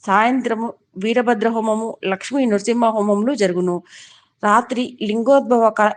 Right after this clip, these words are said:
ఏకాదశవ రుద్రాభిషేకము జరుగును. ఫిబ్రవరి ఇరవై ఏడో తారీఖు ఉదయము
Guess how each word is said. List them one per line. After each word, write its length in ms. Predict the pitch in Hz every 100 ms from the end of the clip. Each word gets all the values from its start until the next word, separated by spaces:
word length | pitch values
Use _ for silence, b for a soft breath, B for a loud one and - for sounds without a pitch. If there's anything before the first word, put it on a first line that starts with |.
| -
ఏకాదశవ 600 | 214 214 269 247 240 226
రుద్రాభిషేకము 840 | 214 196 202 233 233 214 190 196
జరుగును. 540 | 196 180 165 185 175 - b b b b _ _ _ _ _ _ _ _ _ 247
ఫిబ్రవరి 440 | 214 262 277 262
ఇరవై 260 | 233 220 254
ఏడో 260 | 262 240
తారీఖు 400 | 240 220 220 220
ఉదయము 640 | 139 190 233 262 320 196